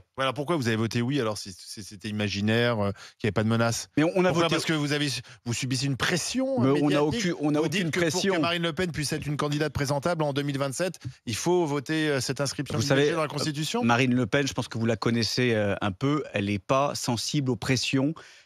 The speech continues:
Speaker 2: euh, quelles qu'elles soient et d'où qu'elles viennent. Euh, nous avons voté pour parce que, euh, nous n'avons, euh, euh,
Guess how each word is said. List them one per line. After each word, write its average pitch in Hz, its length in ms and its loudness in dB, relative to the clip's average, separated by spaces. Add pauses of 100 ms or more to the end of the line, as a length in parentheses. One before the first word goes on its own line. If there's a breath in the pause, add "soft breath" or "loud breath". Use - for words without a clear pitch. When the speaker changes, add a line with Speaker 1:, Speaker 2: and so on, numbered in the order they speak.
(160 loud breath)
Speaker 2:
euh, 113 180 4
quelles 175 220 2
qu'elles 135 200 0
soient 135 460 2
et 131 100 0
d'où 131 140 0
qu'elles 139 220 0
viennent. 104 380 0 (340 loud breath)
Euh, 123 180 2
nous 135 180 0
avons 185 180 0
voté 156 280 0
pour 277 300 -2
parce - 200 -4
que, 170 380 0
euh, 120 80 0
nous 117 120 0
n'avons, 131 480 0
euh, 110 60 0 (360 loud breath)
euh, 107 500 0